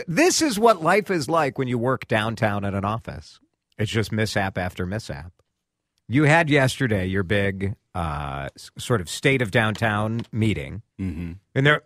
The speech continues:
Speaker 1: the headline, did you want the headline to be Minneapolis Mayor Jacob Frey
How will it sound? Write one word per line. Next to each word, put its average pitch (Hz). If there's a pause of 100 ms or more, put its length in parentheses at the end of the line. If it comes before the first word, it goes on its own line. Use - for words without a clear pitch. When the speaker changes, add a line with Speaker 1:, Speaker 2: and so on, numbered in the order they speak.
(120)
Speaker 1:
the 139
headline, 143 (400)
did 151
you 165
want 185
the 180
headline 170
to 160
be 151 (340)
Minneapolis 135
Mayor 123
Jacob 113
Frey 107